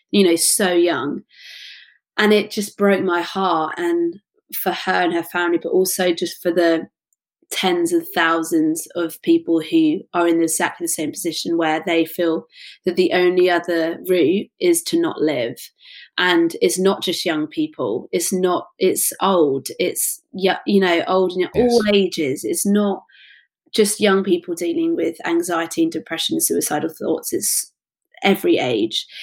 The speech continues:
Speaker 1: It's, you know, all people, rich and poor. And I just think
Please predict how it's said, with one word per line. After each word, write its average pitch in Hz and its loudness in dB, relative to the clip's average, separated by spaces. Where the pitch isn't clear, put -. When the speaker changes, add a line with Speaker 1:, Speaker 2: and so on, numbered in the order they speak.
Speaker 1:
It's, 180 2
you 196 4
know, 180 0
all 208 2
people, 170 -2
rich 208 0
and 170 2
poor. 165 0
And 180 -4
I 175 -2
just 185 -6
think 175 -2